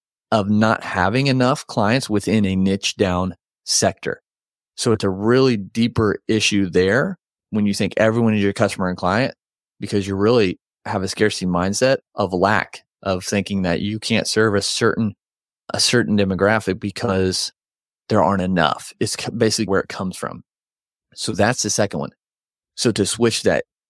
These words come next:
narrow in your, in who you help, narrow down on who you help and how you help them. And don't think that you're gonna run out of people to help, because there are thousands and thousands of people out there,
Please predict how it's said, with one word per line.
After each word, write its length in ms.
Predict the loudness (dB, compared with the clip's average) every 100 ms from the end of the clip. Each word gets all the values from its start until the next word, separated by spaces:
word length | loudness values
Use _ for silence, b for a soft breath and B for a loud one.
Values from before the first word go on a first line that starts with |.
| _ -6
narrow 500 | 0 4 6 4 4
in 140 | 0
your, 220 | -2 -4 -6
in 280 | -6 -2 -4 -6
who 100 | -4
you 240 | 0 0 0
help, 280 | 0 0 -2
narrow 420 | -4 0 2 2
down 380 | 2 0 2 2
on 120 | 0
who 180 | 0 0
you 240 | 0 0
help 280 | 0 0 0
and 80 | -4
how 200 | -4 -2
you 180 | 0 0
help 260 | 0 0
them. 220 | 2 0 -2 _ _ _ _ _ 0
And 240 | 2 2 -4 _ _ _ _ -12 -6
don't 400 | 2 4 4 0
think 680 | -8 -4 0 0 0 -8 -18 _ _ _ _ _ _
that 160 | 0
you're 140 | 0 0
gonna 180 | 0 2
run 300 | 2 2 4
out 160 | 2
of 80 | 2
people 240 | 0 0
to 60 | 0
help, 340 | 0 -2 -2 -10 -16 _ _ _ -14
because 320 | -6 -2 0
there 180 | 4 2
are 60 |
thousands 500 | 2 2 2 0 -6
and 100 | -6
thousands 400 | 0 2 2 -2
of 80 | -6
people 240 | -6 -2 -2
out 200 | -2 0
there, 200 | -2